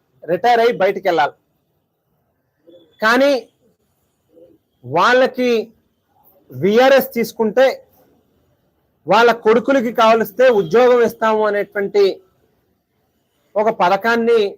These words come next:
చూపిస్తూ, దాని ముసుగులో వాళ్ళకి నచ్చినోళ్ళకి, తోచినోళ్ళకి, ఎవరైతే వాళ్ళకి డబ్బులు ముట్ట చెప్తారో, వాళ్ళకి మాత్రమే వర్తించేటట్టుగా, నిజంగా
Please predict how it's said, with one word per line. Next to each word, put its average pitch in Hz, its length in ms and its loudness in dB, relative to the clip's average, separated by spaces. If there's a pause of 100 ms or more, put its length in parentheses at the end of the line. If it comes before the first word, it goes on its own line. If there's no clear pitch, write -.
(360)
చూపిస్తూ, 214 520 -4 (2500)
దాని 247 340 2
ముసుగులో 262 460 0 (2250)
వాళ్ళకి 208 580 0
నచ్చినోళ్ళకి, 247 680 0 (140)
తోచినోళ్ళకి, 233 680 0 (160)
ఎవరైతే 240 460 0
వాళ్ళకి 226 240 0 (100)
డబ్బులు 165 300 -2 (100)
ముట్ట 175 160 -6 (140)
చెప్తారో, 220 380 -2 (1040)
వాళ్ళకి 185 600 0
మాత్రమే 220 460 -2
వర్తించేటట్టుగా, 165 760 -6 (1040)
నిజంగా 247 460 0